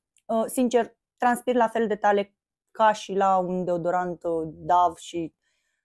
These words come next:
deși Dove-ul mai face treabă, dar acesta deloc. Sincer, nici nu l-am terminat, nici nu l-am mai folosit pentru că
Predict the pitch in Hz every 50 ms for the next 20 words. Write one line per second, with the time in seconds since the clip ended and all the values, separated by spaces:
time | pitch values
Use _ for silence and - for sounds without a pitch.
0 | _ _ _ - 214 196 185 202 190 - - 214 196 202 196 196 202 202 202 196
1 | 190 196 - 214 208 208 - 170 - - 170 170 175 180 190 185 175 180 175 175
2 | 175 175 170 - - 196 190 185 - - 185 180 175 175 180 170 165 160 156 170
3 | 196 233 247 - _ _ _ _ _ _ _ - - 220 208 220 214 220 208 -
4 | 220 202 196 196 - 196 180 196 196 196 190 180 - - 208 233 269 247 254 226
5 | 202 190 190 185 - - 185 180 175 - - 190 - 190 175 180 - - - -
6 | 170 170 165